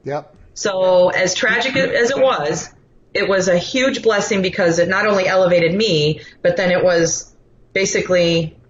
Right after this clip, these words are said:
Speaker 2: a ripple effect where I was able to help others and wouldn't have happened before.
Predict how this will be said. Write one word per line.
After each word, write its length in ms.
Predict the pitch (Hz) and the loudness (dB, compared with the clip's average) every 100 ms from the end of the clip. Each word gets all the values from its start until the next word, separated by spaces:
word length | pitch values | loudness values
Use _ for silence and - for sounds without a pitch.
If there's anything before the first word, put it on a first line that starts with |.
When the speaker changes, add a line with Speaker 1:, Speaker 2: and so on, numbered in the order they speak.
| _ _ _ _ | _ _ _ _
Speaker 2:
a 80 | 170 | 0
ripple 300 | - - 160 | 0 2 0
effect 440 | 143 147 - - - | 0 -2 -4 -10 -4
where 200 | 170 165 | -2 -2
I 100 | 170 | 0
was 140 | 165 170 | 2 2
able 180 | 160 | 2
to 80 | 156 | 0
help 180 | 165 151 | 0 0
others 560 | 147 143 143 - - - _ _ _ _ - | 0 0 0 -4 -8 -20 _ _ _ _ -6
and 720 | 170 165 160 160 160 165 175 | -2 0 0 0 0 -4 -2
wouldn't 200 | 208 214 | 0 0
have 80 | 240 | 0
happened 220 | 294 170 | 0 -2
before. 420 | 147 147 139 | 0 0 0